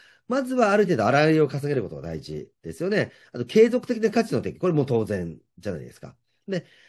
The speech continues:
あの、こういった、まあ、様々な要素が、あの、発生するんですね。で、いずれにせよ、あの、収益としては、あの、粗利しっかり稼げるもんじゃないとダメなんですね。で、あと、権利を私たちが持つっていうのが一番いいわけですよ。で、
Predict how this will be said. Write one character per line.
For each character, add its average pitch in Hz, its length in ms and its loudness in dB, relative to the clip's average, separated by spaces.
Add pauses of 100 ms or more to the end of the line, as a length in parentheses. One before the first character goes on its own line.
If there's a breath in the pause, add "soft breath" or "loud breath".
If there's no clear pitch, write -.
(180 soft breath)
あ - 20 -8
の、 214 100 -4
こ 262 80 0
う - 40 2
い 247 180 2
っ - 20 -12
た、 233 60 -8
ま 226 80 0
あ、 - 20 0 (140)
様 269 180 -2
々 262 180 4
な 175 60 4
要 160 160 6
素 120 120 -6
が、 87 260 -10
あ 87 80 -14
の、 71 240 -14
発 - 220 -12
生 98 80 -4
す - 120 -10
る 85 120 -6
ん 65 140 -16 (180)
で - 100 -20
す - 120 -16
ね。 127 300 -2 (260)
で、 226 100 -4
い 220 60 -6
ず 262 100 -2
れ 254 80 0
に 240 40 -4
せ 262 80 0
よ、 233 200 2 (400 soft breath)
あ 180 140 -2
の、 175 460 0 (460)
収 - 340 -10
益 240 200 -2
と 254 120 -2
し 240 80 -6
て 269 100 -2
は、 196 340 2 (240)
あ 139 80 -14
の、 - 80 -16
粗 220 200 -2
利 262 120 -4
し 240 60 -14
っ - 20 -20
か 302 100 -4
り 262 60 -6
稼 190 200 -2
げ 233 60 0
る 214 80 4
も 165 120 2
ん 123 60 0
じ 107 60 -2
ゃ - 20 0
な 107 80 0
い 98 40 -4
と 87 80 -10
ダ 95 100 -4
メ 104 380 -4
な 69 100 -16
ん 62 60 -16
で - 60 -20
す - 120 -12
ね。 131 260 -4 (420)
で、 180 260 -4 (460 soft breath)
あ 190 100 -8
と、 175 180 -8 (100)
権 302 240 2
利 247 120 6
を 143 60 8
私 139 220 2
た 110 80 -6
ち 92 60 -8
が 92 60 -6
持 104 140 -2
つ - 100 -12
っ - 20 -20
て - 80 -14
い 71 40 -12
う - 0 -
の - 20 -12
が 76 40 -12
一 82 120 -12
番 107 100 -4
い 110 40 -4
い - 20 -4
わ 85 100 -4
け 67 80 -16
で 57 80 -16
す - 100 -20
よ。 - 140 -20 (440)
で、 208 240 -2